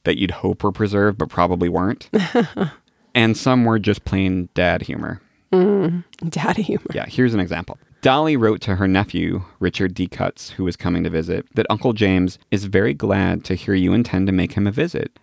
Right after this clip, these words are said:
Speaker 1: and says you need not take the trouble to bring your appetite for bacon and chicken,
Speaker 2: Mm.
Speaker 1: nor for waffle butter,
Speaker 2: <laughs>
Speaker 1: custard, nor honey.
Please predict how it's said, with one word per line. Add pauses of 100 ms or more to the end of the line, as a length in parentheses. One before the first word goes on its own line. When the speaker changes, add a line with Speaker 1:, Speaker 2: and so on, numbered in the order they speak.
(100)
Speaker 1:
and
says
you
need
not
take
the
trouble
to
bring
your
appetite (240)
for
bacon
and
chicken, (120)
Speaker 2:
Mm.
Speaker 1:
nor
for
waffle
butter,
Speaker 2:
<laughs>
Speaker 1:
custard,
nor
honey.